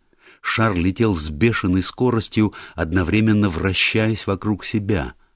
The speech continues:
а они не ощущали ни этого вращения, ни движения вперёд в горизонтальном направлении.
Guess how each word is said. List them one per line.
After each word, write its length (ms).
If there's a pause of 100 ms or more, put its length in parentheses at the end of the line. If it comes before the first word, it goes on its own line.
(260)
а 100
они 220
не 100
ощущали 640
ни 200
этого 280
вращения, 760 (380)
ни 220
движения 520
вперёд 640 (280)
в 100
горизонтальном 800
направлении. 840